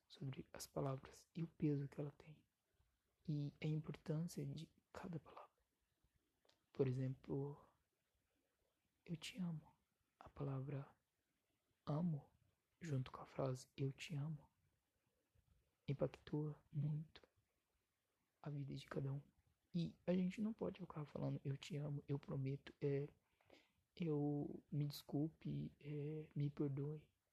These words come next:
toda hora, porque perde o significado, vira tipo um "oi" ou "bom dia", como se não tivesse uma razão própria,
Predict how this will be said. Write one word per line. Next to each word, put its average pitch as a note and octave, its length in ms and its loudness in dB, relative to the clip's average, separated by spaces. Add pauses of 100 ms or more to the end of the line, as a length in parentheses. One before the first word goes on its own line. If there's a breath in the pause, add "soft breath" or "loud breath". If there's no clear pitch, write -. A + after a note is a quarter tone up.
(120)
toda C3 220 0
hora, C3 260 -2 (320)
porque - 260 -6
perde C#3 320 2
o - 40 -16
significado, - 680 -2 (340)
vira C#3 260 0
tipo - 340 -4
um C#3+ 300 2 (440)
"oi" E3 260 6 (540)
ou C#3+ 360 4 (1300)
"bom C3+ 220 2
dia", C#3+ 360 -2 (880)
como D#3+ 240 0
se F3 120 -2
não E3 100 4
tivesse D#3 680 0 (340)
uma D3+ 160 4
razão C#3 400 2
própria, - 440 -2